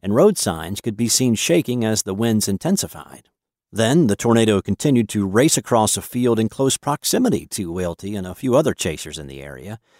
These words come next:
At one point, other funnels appeared to be spinning in the sky around the primary tornado, but they did not reach the ground. Although the chasers were extremely close to the tornado, they kept their own safety in mind while filming the mesmerizing phenomenon.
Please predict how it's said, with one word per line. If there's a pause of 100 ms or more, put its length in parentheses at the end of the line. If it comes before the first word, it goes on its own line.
(260)
At
one
point, (100)
other
funnels
appeared
to
be
spinning
in
the
sky
around
the
primary
tornado, (440)
but (100)
they
did
not
reach
the
ground. (420)
Although
the
chasers
were
extremely
close
to
the
tornado, (440)
they
kept
their
own
safety
in
mind
while
filming
the
mesmerizing
phenomenon.